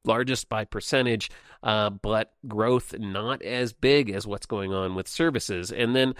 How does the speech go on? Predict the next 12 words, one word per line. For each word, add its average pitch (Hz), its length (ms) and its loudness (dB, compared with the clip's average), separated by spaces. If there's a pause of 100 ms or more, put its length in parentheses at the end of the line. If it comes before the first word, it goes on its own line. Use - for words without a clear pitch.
(380)
iPad 165 540 0
saw 143 280 -4
the 131 100 -4
smallest 147 720 0
growth, 156 440 2
just - 320 -6
two 175 160 -2
percent 143 420 2
year 135 180 2
over 127 220 4
year, 131 380 0 (340)
generating 123 600 4